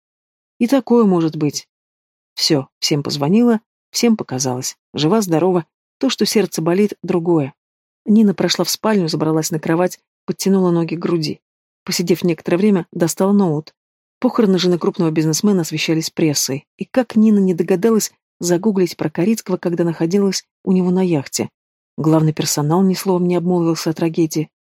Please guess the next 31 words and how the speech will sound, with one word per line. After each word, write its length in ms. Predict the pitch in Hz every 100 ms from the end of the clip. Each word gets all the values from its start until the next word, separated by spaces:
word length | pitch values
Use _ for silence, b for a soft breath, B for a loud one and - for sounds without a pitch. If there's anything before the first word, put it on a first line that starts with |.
| _ _ _
Если 220 | 170 160
подумать, 420 | 170 170 196 175 165
они 180 | 170
и 40 | 170
должны 300 | 175 175 202
были 120 | 160
молчать. 540 | 143 139 - 131 - _ _ _ -
Сплетничать 540 | - 247 233 - -
о 60 | 151
хозяине 440 | - 160 202 196
строго 360 | 165 180 175 139
запрещалось, 680 | - - 151 - 147 139 - _ _ -
за 160 | 165
такое 280 | 160 156 175
лишиться 320 | 160 165 -
работы — 380 | 147 160 185 185 -
плёвое 340 | 180 170 185
дело. 320 | 185 147 131 _ _ _ _ _ _ _
Пока 200 | 202 262
Нина 200 | 233 196
всматривалась 560 | - 196 185 170 160 -
в 80 | -
траурные 380 | 175 170 170
фотографии, 480 | 156 160 175 214 -
на 80 | 180
её 120 | 175
телефон 380 | 165 170 160 185
пошёл 280 | 175 - 180
вызов. 380 | 160 139 120 - _ _ _ _
Девушка 360 | 202 247 262 214
нахмурилась. 680 | 208 - 156 147 135 -